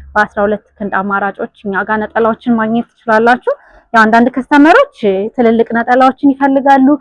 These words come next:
አንዳንድ ከስተመ-፣ ከስተመሮች ደግሞ አቨሬጅ ነጠላዎችን ይፈልጋሉ ማለት ነው። ሶ፣ እ፣ ትልልቅ ነጠላ ለምትፈልጉ አስራ ሁለት ክንድ ነጠላዎችን ነው የምንጠቀም። እ፣ አነስ ያለ አቨሬጅ ደግሞ ለምትፈልጉ አስር ክንድ ነጠላዎችን እንጠቀማለን ማለት ነው።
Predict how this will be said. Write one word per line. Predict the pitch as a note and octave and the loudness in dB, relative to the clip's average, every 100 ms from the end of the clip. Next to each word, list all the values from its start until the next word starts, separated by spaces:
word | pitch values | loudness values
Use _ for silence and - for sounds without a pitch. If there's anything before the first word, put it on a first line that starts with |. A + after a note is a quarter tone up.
| - _ - | -6 _ -6
አንዳንድ | A3 A3 G#3+ | -2 0 -2
ከስተመ-፣ | - - G#3+ A3 A3 | -8 -8 -4 -2 -4
ከስተመሮች | - A3+ A#3 G#3+ A3 - | -8 -8 -4 -2 -2 -2
ደግሞ | B3+ B3+ G#4 | 0 4 4
አቨሬጅ | C#4 C4+ G3 F#3 | 4 0 -2 -6
ነጠላዎችን | G3+ G3 G3+ G3+ - | -6 -4 -4 -6 -10
ይፈልጋሉ | F#3+ G3+ F#3+ G3 G3+ G#3+ A3+ | -12 -8 -6 -2 -2 -2 -2
ማለት | A3 A#3+ B3+ | -4 -2 0
ነው። | A#4 | 0
ሶ፣ | - G#3+ G3 C4+ - _ _ _ | -2 -2 2 0 -2 _ _ _
እ፣ | G3 F#3+ F#3+ | -8 -8 -4
ትልልቅ | C#4 D4 C#4+ A#3 | 2 4 2 0
ነጠላ | G#3 G3+ G#3 | -2 -2 0
ለምትፈልጉ | G#3+ A3+ A#3 - A#3+ C4+ C4 E4+ A#4+ - _ _ - | 0 0 -2 -6 -6 -2 0 0 0 -4 _ _ -16
አስራ | G#3 G#3+ | -8 -4
ሁለት | G3+ G#3 | -4 -6
ክንድ | - G#3 G3 | -8 -8 -6
ነጠላዎችን | F#3+ G3+ G#3 A3+ D4 | -6 -2 -2 -2 0
ነው | D4+ | 2
የምንጠቀም። | D4+ D#4 D4+ D#4 D#4 D4+ D#4+ - _ _ - | 4 4 2 -2 0 2 0 -2 _ _ -6
እ፣ | G3+ G3+ G3+ - | -4 -2 -4 0
አነስ | A3 B3 - | 0 0 -2
ያለ | A3 G#3 - | -4 -2 0
አቨሬጅ | A3+ A3+ G#3 | 0 0 -2
ደግሞ | A3 G#3 A3 | -4 -4 -4
ለምትፈልጉ | A3+ A#3 B3 - C#4+ D#4 F#4+ | -4 -4 -4 -4 -2 0 0
አስር | B3 - G#3 | -2 -4 -12
ክንድ | - G#3+ G3 | -8 -6 -6
ነጠላዎችን | F#3+ G3+ G3+ G#3 - A3 | -6 -4 -4 -4 -6 -10
እንጠቀማለን | G#3+ A3+ - C4 C#4 D4+ D#4 | -6 -6 0 2 2 2 2
ማለት | D#4 E4 E4 | 2 2 0
ነው። | B4 | -2